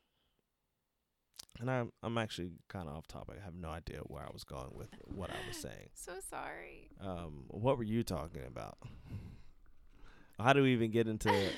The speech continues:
Speaker 1: I do, yeah, I honestly don't
Speaker 2: How do we
Speaker 1: remember how we,
Speaker 2: continue?
Speaker 1: yeah, how do I
Speaker 2: Um, well, let me see what else I have. Oh, <laughs> I kinda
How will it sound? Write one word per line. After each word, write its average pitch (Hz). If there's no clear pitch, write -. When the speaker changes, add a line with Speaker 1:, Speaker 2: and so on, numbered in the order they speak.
Speaker 1:
I 113
do, 139
yeah, 120
I 110
honestly 123
don't 107
Speaker 2:
How 113
do -
we 107
Speaker 1:
remember 107
how 107
we, 107
Speaker 2:
continue? 104
Speaker 1:
yeah, 90
how 107
do 104
I 104
Speaker 2:
Um, 254
well, 277
let 285
me 330
see 311
what 285
else 208
I 180
have. 170
Oh, 311
<laughs> -
I 277
kinda 359